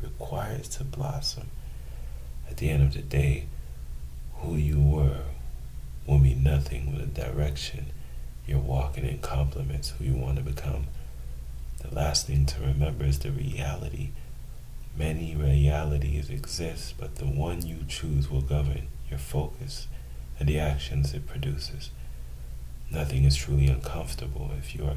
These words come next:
constantly properly positioning yourself. When you're more focused on the process than you are about the end result, you embrace it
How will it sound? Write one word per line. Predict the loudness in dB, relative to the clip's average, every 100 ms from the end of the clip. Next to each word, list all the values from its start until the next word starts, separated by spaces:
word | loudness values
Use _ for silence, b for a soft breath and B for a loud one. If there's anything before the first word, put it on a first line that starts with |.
| -4
constantly | -4 -4 -4 -4 -4 -4
properly | -4 -4 -4 -6 -6 -6 -4
positioning | -4 -4 -4 -4 -4 -4 -4 -4
yourself. | -4 -6 -6 -6 -6 -6 B B B B B B B -2
When | 0
you're | 2
more | 2 2
focused | 0 0 0 0 -2 -4 -6 -6 -6 -6
on | -2
the | 0
process | 2 2 2 2 0
than | -2 -2
you | -2 -2 -2 -2
are | -2 0 -2
about | -2 -4 -4
the | -4 -2
end | -2 0
result, | 0 0 0 -4 -4
you | -2
embrace | -2 -2 -4 -4 -4 -4 -4
it | -4